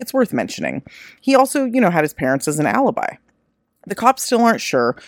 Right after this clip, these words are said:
so they check his phone records, and those show that he tried to call Cassie a number of times on Saturday, which was the day after the murder. I don't know that they used G P S to show where he was when he was making those calls, but again,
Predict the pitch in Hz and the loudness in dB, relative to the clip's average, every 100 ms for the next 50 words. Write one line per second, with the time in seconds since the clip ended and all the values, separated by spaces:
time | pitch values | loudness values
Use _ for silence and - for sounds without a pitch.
0 | - - 156 135 - 127 98 - 220 208 | -16 -2 0 0 -2 -6 -6 0 2 4
1 | 196 - 180 170 156 - 139 185 233 - | 2 2 2 2 0 -2 0 2 0 0
2 | 135 127 127 139 - 123 120 - 147 - | 0 0 -6 -8 -2 -2 -2 -2 -4 -2
3 | 135 113 131 131 123 113 110 160 160 180 | -2 -2 -4 -6 -2 -2 0 -2 -2 -2
4 | 185 220 262 - 92 127 107 - - - | -2 0 0 0 -2 -2 -2 -4 -6 -14
5 | - - 156 135 143 127 117 - 185 180 | -6 -6 -4 -4 0 0 0 -2 -2 0
6 | 117 95 170 _ - - - 233 277 254 | -2 -2 -6 _ -20 -12 -2 2 4 4
7 | 233 226 180 139 139 - 156 - 156 143 | 2 0 -2 -2 -4 -4 -6 0 0 0
8 | 135 - 131 120 120 139 113 117 147 151 | -6 -2 0 0 -2 -2 0 0 0 0
9 | 143 120 120 131 208 233 - 247 254 190 | 0 0 -2 0 2 0 0 0 0 0
10 | 202 196 269 202 | -4 2 2 2